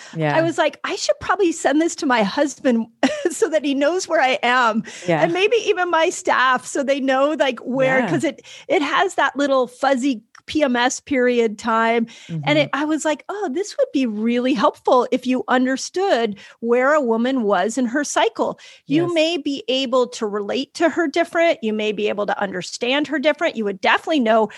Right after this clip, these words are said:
Speaker 2: when her libido is at its peak. It, it, it's a really cool visual that they give.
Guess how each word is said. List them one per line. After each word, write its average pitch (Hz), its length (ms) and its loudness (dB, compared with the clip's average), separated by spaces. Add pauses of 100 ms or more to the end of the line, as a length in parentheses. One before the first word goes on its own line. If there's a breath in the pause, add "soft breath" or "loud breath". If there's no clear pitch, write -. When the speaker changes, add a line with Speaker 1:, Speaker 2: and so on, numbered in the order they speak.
(200 loud breath)
Speaker 2:
when 240 160 2
her 220 220 -2
libido 226 560 0
is 202 120 -2
at 202 160 0
its 190 220 -6
peak. 214 480 -8 (300 loud breath)
It, 247 180 4 (100)
it, 226 200 -2
it's 254 240 0
a 226 80 2
really 285 460 2
cool 269 300 -4
visual 220 460 0
that 190 240 -2
they - 220 -4
give. - 480 -4